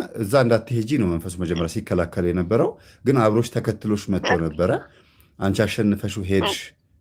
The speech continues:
በ-፣ እንግዲህ የህልሙን ነው የምነግርሽ። አሸንፈሽው ሄድሽ እና ጠንቋዩ ስ-፣ ኦልሬዲ እዛ ተይዟል፣ ታስሯል ማለት ነው። ዛፉ ላይ ተንጠልጥሎ፣ እ፣ ይሄ ከሰዎች ወጥቶ ዛፍ ላይ ይንጠለጠላል ቢለው ነገር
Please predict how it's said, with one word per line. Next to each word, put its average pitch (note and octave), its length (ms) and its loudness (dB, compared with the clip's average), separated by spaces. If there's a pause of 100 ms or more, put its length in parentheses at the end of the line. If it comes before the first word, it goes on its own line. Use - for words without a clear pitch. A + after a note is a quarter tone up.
በ-፣ G2+ 260 4
እንግዲህ A2+ 280 0
የህልሙን A#2+ 400 4
ነው F2 80 2
የምነግርሽ። D#2+ 320 -4
አሸንፈሽው G2 600 -4
ሄድሽ F2 340 -2
እና F2+ 180 0 (1040)
ጠንቋዩ A#2 380 4
ስ-፣ C#3+ 180 0 (280)
ኦልሬዲ G#2 380 2
እዛ F#2+ 180 0 (260)
ተይዟል፣ F#2 420 2
ታስሯል F2+ 460 -2
ማለት D#2+ 260 -4
ነው። A#2+ 160 0 (540)
ዛፉ F#2+ 280 2
ላይ G2+ 120 2
ተንጠልጥሎ፣ G#2 500 0 (280)
እ፣ A#2+ 160 -4 (760)
ይሄ G2 240 2
ከሰዎች C#3+ 460 2
ወጥቶ C3+ 300 0
ዛፍ B2+ 220 2
ላይ C3 120 2
ይንጠለጠላል B2 640 0
ቢለው A#2+ 280 2
ነገር D3 240 2